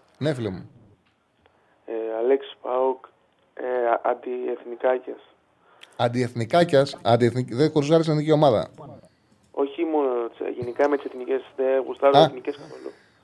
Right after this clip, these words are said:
Speaker 1: Εντάξει, οκ. Τη διακο-,
Speaker 2: Ε.
Speaker 1: η διακοπή δεν σου αρέσει.
Speaker 2: Ναι, ναι.
Speaker 1: Οι
Speaker 2: Δεν
Speaker 1: μεγάλες
Speaker 2: υπάρχουν.
Speaker 1: οργανώσεις, φαντάζομαι, τα Euro και τα Mundial σου αρέσουνε.
Speaker 2: Ε, για μένα καλύτερα να μείνει ένα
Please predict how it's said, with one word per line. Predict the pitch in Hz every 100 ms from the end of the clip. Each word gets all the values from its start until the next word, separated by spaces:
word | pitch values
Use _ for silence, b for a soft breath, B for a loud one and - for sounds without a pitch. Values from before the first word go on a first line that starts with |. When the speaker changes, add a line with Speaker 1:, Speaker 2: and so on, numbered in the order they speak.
| _
Speaker 1:
Εντάξει, | 117 123 - 135
οκ. | - 104 - _ - - _
Τη | 131
διακο-, | 127 127 -
Speaker 2:
Ε. |
Speaker 1:
η | 127
διακοπή | 139 135 - 202
δεν | 170
σου | -
αρέσει. | 107 98 92 - 110 101 _ _ _
Speaker 2:
Ναι, | 139 135
ναι. | 120
Speaker 1:
Οι | 120 - -
Speaker 2:
Δεν | 123
Speaker 1:
μεγάλες | 127 160
Speaker 2:
υπάρχουν. | 175 147
Speaker 1:
οργανώσεις, | 147 139 160 -
φαντάζομαι, | 139 147 156 160
τα | 151
Euro | 131 165 170
και |
τα | 139 131
Mundial | 131 165
σου | 160
αρέσουνε. | 156 156 95 90 - _ _ _ _ _ _ _ _ _ -
Speaker 2:
Ε, | 135 139 139 139 - b b b b _ _ -
για | 147 143
μένα | 160 165
καλύτερα | 147 151 147
να | 143
μείνει | 147
ένα | 143